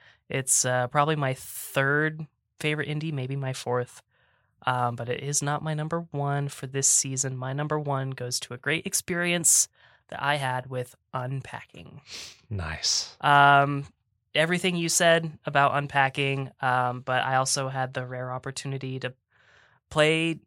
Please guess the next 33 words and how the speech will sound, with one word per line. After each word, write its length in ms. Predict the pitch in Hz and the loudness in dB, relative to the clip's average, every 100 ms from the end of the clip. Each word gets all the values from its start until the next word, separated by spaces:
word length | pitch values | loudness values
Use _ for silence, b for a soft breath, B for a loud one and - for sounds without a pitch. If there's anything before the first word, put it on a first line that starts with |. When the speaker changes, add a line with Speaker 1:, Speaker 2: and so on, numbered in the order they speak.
| _ | _
Speaker 1:
an 140 | 156 151 | -4 0
indie 200 | 170 170 | 0 0
game 380 | 170 170 175 | 0 0 0
with 160 | 143 135 | -4 -6
my 140 | 123 | -8
wife, 540 | 139 165 165 160 - - - | 0 2 4 2 -4 -16 -10
and 380 | 127 127 127 | -6 -4 -6
I 160 | 123 135 | -6 -6
just, 300 | 139 135 - | -2 -2 -2
I 100 | 143 | -4
cherish, 800 | 135 - 135 135 131 - - - - - | -4 -2 0 0 -2 -4 -4 -6 -10 -10
uh, 300 | 127 123 123 | -6 -4 -4
that 220 | 127 131 | -8 -6
memory 480 | 135 131 131 127 127 | -6 -4 -4 -4 -6
and, 220 | 120 123 | -8 -10
and 400 | 131 127 127 139 - _ _ _ | -10 -10 -10 -12 -16 _ _ _
playing 320 | - 139 127 127 | -4 -4 -2 -6
that 160 | 123 | -8
with 140 | 135 - | -10 -8
her, 320 | 131 131 131 | -8 -6 -6
and 240 | 123 120 - b b b b _ | -8 -10 -14 b b b b _
the 80 | 131 | -6
music's 440 | 135 143 139 - | -4 -4 -4 -6
great, 360 | - 135 135 - | -6 -4 -6 -6
too. 580 | - 143 139 135 135 - | -4 -2 0 -2 -4 -8
It 60 | - | -12
just, 340 | 131 120 - - _ _ _ _ _ _ | -4 0 0 -2 _ _ _ _ _ _
pixel 300 | 175 170 180 175 | 2 4 6 8
art, 300 | 170 160 - | 8 6 2
great 220 | - 170 160 | -4 -2 0
music, 600 | 156 160 156 151 - - _ _ | 2 4 4 0 -12 -18 _ _
fun 240 | - 160 151 | -2 2 2
experience, 880 | 139 - 143 143 139 135 - - | 0 -4 -2 0 -2 2 4 4